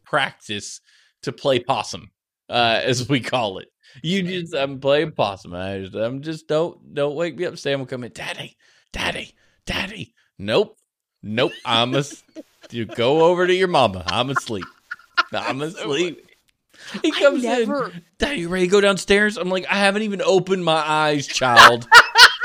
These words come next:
Speaker 2: You ready to go? You got legs?
Speaker 1: <laughs> "You
Speaker 2: House
Speaker 1: ready
Speaker 2: is
Speaker 1: to go?"
Speaker 2: baby proof. Go.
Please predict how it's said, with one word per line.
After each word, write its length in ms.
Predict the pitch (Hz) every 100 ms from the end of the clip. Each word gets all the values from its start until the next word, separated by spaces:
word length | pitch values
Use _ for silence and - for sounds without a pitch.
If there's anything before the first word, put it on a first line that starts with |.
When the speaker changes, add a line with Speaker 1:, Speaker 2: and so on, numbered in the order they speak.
| - - 480 - - 381 392
Speaker 2:
You 100 | 349
ready 200 | 381 381
to 40 | 392
go? 120 | 381 440 - - - _ _ 381 226
You 160 | 392 440
got 160 | 539 427
legs? 720 | 294 349 440 494 494 480 - _
Speaker 1:
<laughs> 200 | - -
"You 80 | 381
Speaker 2:
House 220 | - 392
Speaker 1:
ready 120 | - 226
Speaker 2:
is 40 |
Speaker 1:
to 20 | 208
go?" 20 |
Speaker 2:
baby 320 | 302 370 427
proof. 200 | 330 403 -
Go. 480 | 220 277 349 208 156